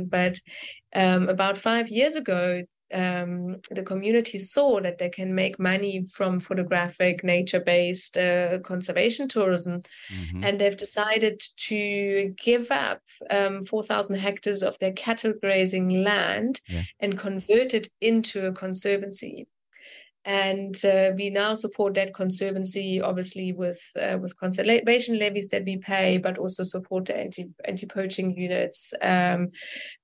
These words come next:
Speaker 1: our guides always get involved in human-wildlife conflicts, uh, problem animal control, as we also call it. Um, so, yes, on, so especially on our conservancy,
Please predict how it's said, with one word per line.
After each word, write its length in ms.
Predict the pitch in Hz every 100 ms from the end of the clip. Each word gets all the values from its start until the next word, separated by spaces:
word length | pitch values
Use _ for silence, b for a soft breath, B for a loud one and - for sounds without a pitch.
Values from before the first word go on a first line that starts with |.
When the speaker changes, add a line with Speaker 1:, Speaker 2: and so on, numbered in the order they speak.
| -
Speaker 1:
our 220 | 196 185
guides 380 | 175 180 185 185
always 380 | - 202 196 185
get 180 | 185 180
involved 580 | 175 175 180 175 175 -
in 360 | 180 175 175
human-wildlife 960 | 170 180 180 175 175 175 175 175 175 175
conflicts, 920 | - 190 180 - 185 180 - - -
uh, 180 | 180 180
problem 440 | - 190 180 175 -
animal 360 | 175 175 175
control, 720 | 175 185 180 - 180 175 170 165
as 160 | 175
we 120 | 180 196
also 300 | 180 - 175
call 300 | - 175 175
it. 200 | 170 170 B B B B -
Um, 640 | 196 190 190 185 185 190 185
so, 580 | - 208 202 202 202 196
yes, 400 | 208 247 240 -
on, 420 | - 202 190 185
so 160 | 185 196
especially 480 | 185 185 202 190 202
on 80 | 185
our 200 | 180 180
conservancy, 1000 | - 180 - 214 208 196 208 190 185